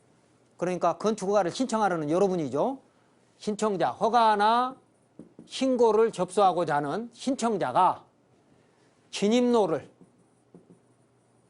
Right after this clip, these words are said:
진입로 소유자의 동의를 얻어서, 우리는 사용승낙이라고 하죠.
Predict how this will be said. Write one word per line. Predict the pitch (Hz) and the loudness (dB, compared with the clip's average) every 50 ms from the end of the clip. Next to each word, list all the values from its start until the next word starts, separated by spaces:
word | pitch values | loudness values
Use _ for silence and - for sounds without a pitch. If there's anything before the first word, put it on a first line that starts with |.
| _ - - - _ _ _ _ _ _ | _ -20 -20 -20 _ _ _ _ _ _
진입로 | - - 185 202 220 240 247 247 247 240 233 196 | -8 -2 0 2 2 2 2 2 2 2 2 2
소유자의 | - 214 254 262 254 247 233 190 208 196 190 202 214 196 - | 2 0 0 2 2 2 2 4 2 2 4 2 0 -2 0
동의를 | 190 208 240 262 262 269 247 220 | 0 2 2 4 2 4 4 2
얻어서, | 185 165 156 165 143 120 135 - - - | 2 2 0 -2 -4 -4 -8 -12 -12 -8
우리는 | - 156 185 190 190 175 | -4 -4 -2 -2 -4 -4
사용승낙이라고 | 156 185 254 269 226 240 254 233 220 190 170 156 143 131 131 | -4 -2 -2 0 0 0 0 0 0 0 0 0 0 -2 -4
하죠. | 139 143 196 233 - | -4 -2 -2 -4 -4